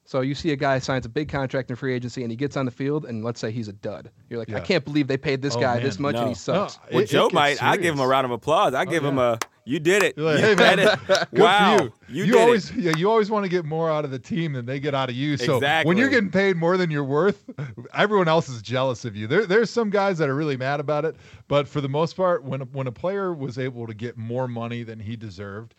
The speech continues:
Speaker 3: Yes.
Speaker 2: the other players are going, "Good for you, man." Because
Speaker 3: Exactly.
Speaker 2: usually it's the other way around. Usually the team is getting a lot more out of you. But,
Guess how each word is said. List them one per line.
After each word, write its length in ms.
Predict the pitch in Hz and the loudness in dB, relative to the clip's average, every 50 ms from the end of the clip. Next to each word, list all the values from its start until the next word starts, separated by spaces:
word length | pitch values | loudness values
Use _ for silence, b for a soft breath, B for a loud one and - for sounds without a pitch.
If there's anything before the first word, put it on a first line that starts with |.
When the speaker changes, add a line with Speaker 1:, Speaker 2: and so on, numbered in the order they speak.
| _ 110 | _ -8
Speaker 3:
Yes. 340 | 120 127 104 110 113 - 139 | -8 -6 -6 -8 -8 -4 0
Speaker 2:
the 80 | 147 | 2
other 220 | 165 170 180 185 175 | 2 4 4 4 2
players 380 | - 160 160 156 156 151 131 139 | 2 2 2 2 2 0 0 -2
are 20 | |
going, 220 | 131 135 127 123 | -2 -2 -2 -2
"Good 180 | 117 147 151 131 | -2 -2 -2 -2
for 80 | 131 135 | -2 -2
you, 180 | 131 131 127 | -2 -2 -2
man." 300 | 117 117 113 117 113 123 | -2 -2 -2 0 0 0
Because 160 | 120 113 - | 0 0 2
Speaker 3:
Exactly. 240 | 123 123 120 123 143 | 2 2 2 2 2
Speaker 2:
usually 420 | 170 214 233 196 - 190 165 151 151 | 2 0 0 0 -2 -2 -2 -2 -2
it's 160 | 147 139 - | -4 -6 -6
the 120 | - 143 | -6 -4
other 140 | 143 139 139 | -4 -4 -4
way 120 | 131 131 | -4 -4
around. 380 | 127 123 120 117 113 107 104 110 | -4 -4 -2 -4 -4 -4 -6 -6
Usually 320 | 131 147 147 135 143 139 | -6 -6 -6 -6 -6 -6
the 100 | 120 113 | -8 -10
team 300 | 107 - 127 131 131 123 | -10 -10 -10 -10 -8 -8
is 80 | 113 104 | -10 -8
getting 200 | 101 117 110 107 | -8 -8 -8 -8
a 40 | 101 | -8
lot 180 | 104 107 107 | -10 -10 -10
more 180 | 123 110 107 107 | -10 -10 -8 -8
out 120 | 104 101 95 | -8 -8 -10
of 60 | 98 | -10
you. 160 | 104 113 117 | -10 -10 -8
But, 160 | 104 110 107 | -10 -10 -12